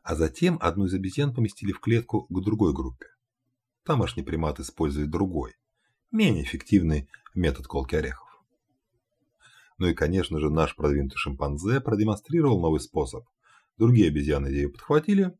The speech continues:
а статус нашего изобретателя резко вырос. Всё замечательно, за исключением того, что эту концовку я выдумал. Какой там повысился статус?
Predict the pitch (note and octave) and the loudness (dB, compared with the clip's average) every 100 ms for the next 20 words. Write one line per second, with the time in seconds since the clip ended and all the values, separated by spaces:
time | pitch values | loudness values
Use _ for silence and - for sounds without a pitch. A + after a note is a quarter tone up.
0 | _ _ - B2 - G#2 - - A2 F#2 | _ _ -6 -4 0 0 0 -2 0 0
1 | E2+ F2 A#2+ C3+ E3+ D#3+ D3 - _ _ | 0 0 2 2 2 4 2 0 _ _
2 | _ A2+ A2+ - E2+ D2 C2 - _ _ | _ 4 4 4 2 2 -2 -14 _ _
3 | _ _ _ _ _ _ _ _ _ _ | _ _ _ _ _ _ _ _ _ _
4 | - - D#3 D#3 - _ D#2+ E2 F2 - | -16 4 6 6 2 _ 2 4 4 0
5 | B1+ G2 C#3 D#3+ _ _ _ _ _ _ | -4 -2 -2 -2 _ _ _ _ _ _
6 | _ _ - - - E2+ - A#2 G2+ F2 | _ _ -20 -20 -12 -10 -6 2 2 2
7 | D2 A2+ D#3 - D#2+ D2+ C2+ B2+ - D2 | 4 4 4 2 -2 -4 0 -2 0 0
8 | D#2+ D#2+ - - D2+ D#2+ C2 - _ _ | 2 0 -8 -6 4 4 4 -8 _ _
9 | _ _ _ _ _ _ _ _ _ - | _ _ _ _ _ _ _ _ _ 0
10 | B2 A#2+ - C2+ - F2 D#2 D2 - - | 4 4 4 2 4 4 4 -4 -8 -8
11 | - D2 - - | -6 -6 -10 -20